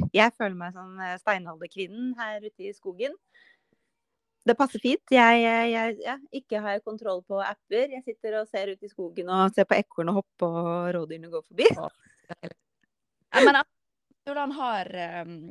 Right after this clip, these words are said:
Speaker 2: altså, han er veldig sånn, «Å, jeg orker ikke sånne rabattkode-apper og trumfbonus og æ på Rema», og han liksom, han gidder ikke sånne ting da.
Speaker 1: Mhm.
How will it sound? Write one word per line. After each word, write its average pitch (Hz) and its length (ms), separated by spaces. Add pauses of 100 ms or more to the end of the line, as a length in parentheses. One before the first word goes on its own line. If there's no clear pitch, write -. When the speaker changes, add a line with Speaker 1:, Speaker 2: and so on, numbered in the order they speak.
(140)
Speaker 2:
altså, 226 240
han 240 140
er 208 260
veldig 170 220
sånn, 180 100
«Å, 190 160
jeg - 80
orker 226 320
ikke 175 140
sånne 185 180
rabattkode-apper 175 1700
og 170 240 (240)
trumfbonus 175 1120 (160)
og 180 80
æ 170 400
på 165 180 (140)
Rema», 175 400
og 190 80
han 196 160
liksom, 190 240
han 196 80
gidder 175 240
ikke - 160
sånne 185 240
ting - 160
da. 240 160 (180)
Speaker 1:
Mhm. 226 240